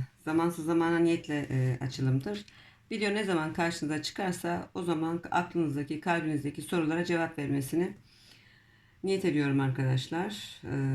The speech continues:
ben niyetimi almıştım. Sizler de benimle lütfen niyetinizi alın, e, aklınızdaki kişiyle ilgili.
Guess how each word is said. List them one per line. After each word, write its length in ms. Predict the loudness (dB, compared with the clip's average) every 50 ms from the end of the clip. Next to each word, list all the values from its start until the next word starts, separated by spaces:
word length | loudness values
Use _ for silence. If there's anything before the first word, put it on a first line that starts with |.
| 2 2 0 0 -2 -8 -12 -12 _
ben 160 | -4 -2 0 2
niyetimi 340 | 2 2 0 0 0 2
almıştım. 560 | 2 4 2 2 0 -2 -2 -2 -2 -2 -2 -6 -12 _ -20 -20 -20 -20 -20 -20 -20 _ -20 _
Sizler 360 | -14 -8 -2 0 2 2 2 2
de 60 | 4
benimle 240 | 4 6 6 4 4
lütfen 300 | 2 0 -2 0 2 2
niyetinizi 460 | 2 2 0 -2 -2 -2 -2 0 0
alın, 340 | 0 0 2 0 -2 -4 -6 -10 _ _ -20 -20 _ -6
e, 200 | -2 0 0 0
aklınızdaki 460 | 0 -2 -2 -4 -4 -2 -2 -4 -4
kişiyle 320 | -6 -6 -2 0 0 2 2
ilgili. 400 | 2 2 2 2 2 0 -2